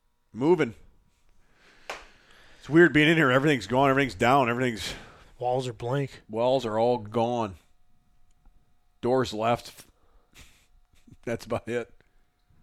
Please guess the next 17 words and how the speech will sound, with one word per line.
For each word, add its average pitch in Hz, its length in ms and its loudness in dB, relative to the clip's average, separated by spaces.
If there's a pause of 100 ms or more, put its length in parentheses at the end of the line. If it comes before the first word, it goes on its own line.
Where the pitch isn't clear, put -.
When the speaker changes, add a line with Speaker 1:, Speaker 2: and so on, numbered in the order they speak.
(580)
Speaker 1:
It's - 100 -14
over. 120 340 -4 (1500)
I 90 60 -12
forgot 95 240 -10
that 95 160 -10
sign 87 240 -12
up 82 80 -18
there, 87 180 -16
I 78 140 -18
guess. 80 220 -18 (1300)
Oh, 104 80 -6
and 98 80 -10
that 107 140 -10
<laughs> - 20 -12
sign 92 240 -10
up - 100 -20
there. - 300 -16